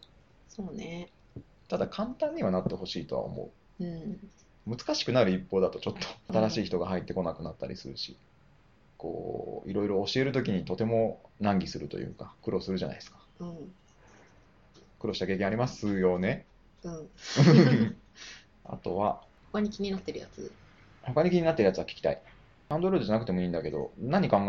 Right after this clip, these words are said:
Speaker 2: えてコードいつも書いてるんですかとか、すごい聞きたいのは聞きたい。
Speaker 1: 何考えて？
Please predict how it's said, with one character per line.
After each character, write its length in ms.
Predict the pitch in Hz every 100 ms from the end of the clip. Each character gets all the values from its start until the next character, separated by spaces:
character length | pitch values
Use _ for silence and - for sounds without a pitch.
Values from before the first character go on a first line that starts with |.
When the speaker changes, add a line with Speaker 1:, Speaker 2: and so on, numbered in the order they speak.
| 92
Speaker 2:
え 40 |
て 100 | 90
コ 160 | - 92
ー 20 |
ド 80 | 95
い 40 |
つ 100 | 95
も 60 | 87
書 80 | 90
い 40 |
て 80 | 85
る 40 |
ん 20 |
で 40 | 82
す 60 |
か 100 | -
と 60 | 80
か、 100 | 80
す 120 | -
ご 80 | 95
い 40 |
聞 140 | 90 87
き 100 | -
た 100 | 92
い 20 |
の 60 | 90
は 60 |
聞 80 | 175
き 340 | - 240 311
た 160 | - 214
い。 0 |
Speaker 1:
何 80 | 214
考 180 | 214 214
え 100 | 190
て？ 220 | - -